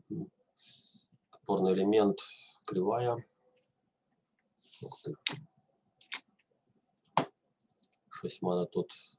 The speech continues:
не то. Я візьму нормальну точку. Раз. Другу точку. Все,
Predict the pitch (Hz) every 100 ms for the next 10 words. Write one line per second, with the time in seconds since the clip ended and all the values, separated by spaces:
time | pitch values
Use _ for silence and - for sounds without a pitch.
0 | - 87 87 - 87 90 101 _ _ _
1 | _ _ _ - _ _ _ _ _ _
2 | - - - _ _ _ - 90 90 85
3 | 90 - 92 90 87 85 85 - - -
4 | - 101 127 - - _ _ _ _ -
5 | - - - - - - - - _ _
6 | _ - - _ _ _ - 85 - 117
7 | - - 123 _ _ _ - _ _ _
8 | _ _ _ - - - - - -